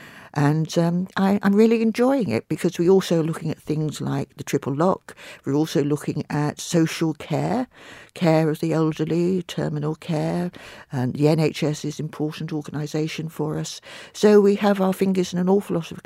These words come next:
pies, and we also have groups of members who get together to campaign, members who get together to have a good social time as well.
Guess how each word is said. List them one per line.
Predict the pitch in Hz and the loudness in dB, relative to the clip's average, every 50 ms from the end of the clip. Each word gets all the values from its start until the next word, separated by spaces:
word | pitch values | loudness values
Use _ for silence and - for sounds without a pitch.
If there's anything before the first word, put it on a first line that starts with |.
| - - | -12 -8
pies, | - 160 - 123 135 - - | -6 -4 -2 -2 -2 -2 -2
and | 170 | 0
we | 180 190 185 | 0 0 2
also | - 220 214 208 214 - - 170 160 156 | 2 2 2 2 0 -2 -4 -6 -6 -4
have | 156 - - 156 - _ | -4 -6 -8 -8 -8 _
groups | - 151 131 127 127 - - - - - - - - - - - | -6 -4 -4 -4 -4 -8 -12 -14 -14 -18 -20 -20 -20 -20 -12 -6
of | - 156 156 156 160 - - | -2 0 0 0 0 -2 2
members | 165 185 196 190 190 190 185 180 - | 4 4 4 6 4 4 2 2 0
who | 190 | -4
get | 170 - 170 - - - | -2 0 0 0 0 -2
together | - 160 - 123 120 123 - 120 110 113 - _ _ - - - - - _ | -6 -2 0 0 0 0 -2 -4 -6 -6 -8 _ _ -20 -20 -20 -20 -18 _
to | - 156 151 | 0 0 0
campaign, | 147 - - 160 139 143 - 180 180 180 180 175 185 185 190 - - - | 0 -2 -4 -4 -4 -4 -2 0 0 2 2 2 0 -2 -2 -6 -12 -4
members | - 185 190 185 175 175 165 - | 0 2 2 4 2 2 0 0
who | - 185 156 | 0 0 0
get | - - 165 - _ | 0 0 -2 -2 _
together | - 139 156 147 143 143 147 151 147 | -4 -2 -2 -2 0 0 -2 -4 -2
to | - 156 143 | -2 -2 -2
have | 151 151 147 - | 0 -2 -2 -2
a | 143 156 | -4 -2
good | - - 190 185 | 0 0 0 0
social | - - 277 277 254 - 175 147 | 2 0 0 0 0 0 0 -2
time | 143 - 147 131 131 143 | 0 0 -2 -2 -2 -4
as | 165 - | -2 2
well. | - 208 156 127 127 | 2 4 4 2 0